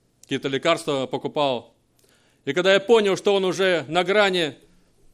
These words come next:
смерти, и он уже разлагался,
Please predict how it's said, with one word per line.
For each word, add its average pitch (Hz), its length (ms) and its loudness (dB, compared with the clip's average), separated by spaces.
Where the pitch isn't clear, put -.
смерти, 208 720 0
и 160 340 -2
он 180 120 -2
уже 165 120 0
разлагался, 180 840 0